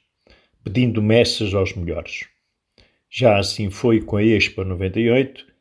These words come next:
e com o Europeu de Futebol. Agora não é o tempo de especular sobre os custos, antes sim de analisar o impacto no país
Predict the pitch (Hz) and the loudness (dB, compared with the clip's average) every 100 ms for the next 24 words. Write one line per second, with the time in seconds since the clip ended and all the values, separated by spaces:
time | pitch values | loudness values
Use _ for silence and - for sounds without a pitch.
0 | _ _ 110 - 135 113 110 107 101 113 | _ _ -14 -2 2 4 4 2 0 -2
1 | 98 - - 90 82 87 _ _ _ _ | -2 -4 -14 -10 -10 -10 _ _ _ _
2 | _ _ _ _ _ _ _ - 110 135 | _ _ _ _ _ _ _ -8 0 4
3 | 151 135 127 - _ _ - 120 120 110 | 4 2 -4 -12 _ _ -6 4 6 4
4 | 98 131 120 - - - 117 - 117 117 | 2 -2 -2 -6 -8 -6 -6 -4 -2 0
5 | - - 98 95 - - 135 117 - - | -2 -6 -6 -8 -10 -6 -4 -4 -6 -10
6 | - - _ _ _ _ 127 131 - - | -10 -10 _ _ _ _ -2 -2 -2 -4
7 | - 123 117 107 107 107 107 98 120 107 | 0 0 2 2 4 2 2 2 2 2
8 | 107 98 120 110 - - 95 95 98 98 | -2 -2 0 -2 -4 -10 -8 -8 -6 -4
9 | 117 127 - | -2 -2 -6